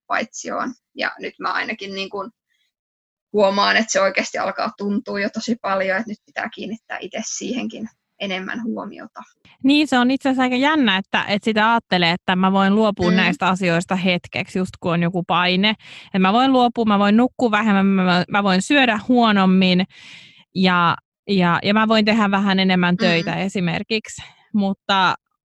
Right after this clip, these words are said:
Speaker 2: loppujen lopuksi
Speaker 1: Mm.
Speaker 2: kuitenkin, just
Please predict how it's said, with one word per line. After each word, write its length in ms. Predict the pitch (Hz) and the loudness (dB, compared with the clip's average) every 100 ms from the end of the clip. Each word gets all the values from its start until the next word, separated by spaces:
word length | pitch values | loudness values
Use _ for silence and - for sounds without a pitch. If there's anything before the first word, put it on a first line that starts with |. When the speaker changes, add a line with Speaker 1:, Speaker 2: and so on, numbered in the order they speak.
| _ _ _ _ _ _ - | _ _ _ _ _ _ -4
Speaker 2:
loppujen 560 | 254 339 - 330 240 | -2 -2 -2 0 0
lopuksi 380 | 208 202 196 208 | 0 -2 -4 -6
Speaker 1:
Mm. 40 | 208 | -4
Speaker 2:
kuitenkin, 1080 | 330 285 214 185 180 - 202 185 180 180 - _ _ - | -2 0 0 0 0 -2 -2 0 2 0 -4 _ _ -6
just 260 | 233 269 | -2 0